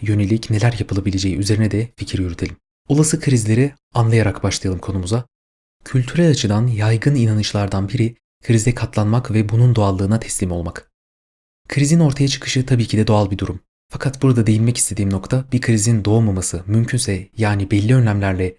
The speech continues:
önlenebiliyorsa, orada önceliğimiz krize katlanmak değil, krizi yaratmamak olmalı.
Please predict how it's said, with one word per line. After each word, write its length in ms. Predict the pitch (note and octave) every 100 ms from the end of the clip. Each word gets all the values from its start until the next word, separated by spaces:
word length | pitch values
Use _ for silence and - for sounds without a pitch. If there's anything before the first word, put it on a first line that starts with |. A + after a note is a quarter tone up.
| _ -
önlenebiliyorsa, 840 | A2 A2 A#2 G2 F#2+ - A#2+ B2+ _ _ _
orada 240 | C3 A#2+ G2+
önceliğimiz 600 | A#2+ A#2 G#2+ G2+ B2 -
krize 300 | A2+ G#2+ A2
katlanmak 560 | G#2+ - G2+ F#2+ F#2
değil, 220 | A#2+ A2+ A#2+
krizi 460 | G#2+ G#2 A2+ A2+
yaratmamak 560 | A2+ G2+ F#2+ G2 F#2 -
olmalı. 320 | F#2+ F2 F2